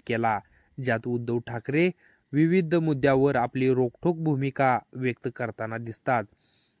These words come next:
याच टीझरमध्ये उद्धव ठाकरे यांनी ठाकरेंच्या आतापर्यंतच्या परंपरेवर बोलताना प्रबोधनकारांपासून बाळासाहेब ते अगदी स्वतः आणि आदित्य ठाकरेंचा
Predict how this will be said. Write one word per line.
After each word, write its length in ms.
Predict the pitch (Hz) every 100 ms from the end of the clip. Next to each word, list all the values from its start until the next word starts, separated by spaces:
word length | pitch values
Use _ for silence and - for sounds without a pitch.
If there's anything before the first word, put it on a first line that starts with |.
| -
याच 360 | 131 139 135 - -
टीझरमध्ये 680 | 143 139 196 180 151 131 - _ _ -
उद्धव 300 | 165 165 185
ठाकरे 400 | 151 151 139 135
यांनी 340 | 135 135 143
ठाकरेंच्या 800 | 135 - - 143 180 175 180 139 - _ -
आतापर्यंतच्या 1000 | 131 - 180 - 185 175 170 175 165 151 - - - -
परंपरेवर 800 | 151 160 185 175 180 165 160 156
बोलताना 640 | 147 139 127 151 160 131 123 _ _ _ -
प्रबोधनकारांपासून 1400 | 151 147 160 165 156 151 143 147 143 139 127 - 156 143
बाळासाहेब 680 | 123 131 123 127 151 165 156 156 160
ते 40 |
अगदी 460 | 147 135 139 135 120 _ _ -
स्वतः 400 | - 143 - 170
आणि 340 | 156 160 151 -
आदित्य 480 | 131 135 143 - 143
ठाकरेंचा 800 | 135 127 127 127 127 - 131